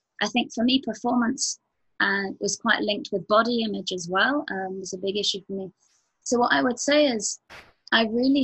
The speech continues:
had to, one, I think, importantly, to recognize it. I think it was not something that was easy for me. I'm super competitive. I like to be good.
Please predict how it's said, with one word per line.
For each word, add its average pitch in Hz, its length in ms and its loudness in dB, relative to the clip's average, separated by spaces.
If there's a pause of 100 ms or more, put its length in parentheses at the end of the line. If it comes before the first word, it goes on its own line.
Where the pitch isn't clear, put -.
(100)
had 226 160 0 (180)
to, 202 360 -2 (380)
one, 233 400 6
I 220 140 0
think, 220 280 -6 (640)
importantly, 196 600 -2 (260)
to 220 140 0
recognize 226 680 2
it. 320 160 6
I 214 180 0
think 214 220 -6
it - 100 -8
was 208 200 -6
not 214 340 -2 (420)
something 220 380 -2
that 202 140 -8
was 202 240 -4
easy 208 340 2
for 202 160 -6
me. 185 140 0
I'm 190 160 0
super 233 340 -4
competitive. 220 800 -2
I 180 120 0
like 202 300 0
to 247 80 -8
be 233 140 -2
good. 208 460 2